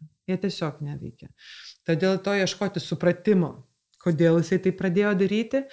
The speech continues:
Ir žinokit, <laughs> stebuklingų būdų, kada tėvai pradeda ieškoti supratimo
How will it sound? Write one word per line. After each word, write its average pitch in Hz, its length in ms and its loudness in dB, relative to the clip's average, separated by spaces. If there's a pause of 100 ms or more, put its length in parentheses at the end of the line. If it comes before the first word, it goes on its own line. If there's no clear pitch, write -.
(400)
Ir 180 120 2
žinokit, 208 440 2 (260)
<laughs> - 280 -8
stebuklingų 226 600 2
būdų, 175 480 2
kada 165 240 2
tėvai 208 340 4
pradeda 151 460 2
ieškoti 151 560 0
supratimo 156 760 -2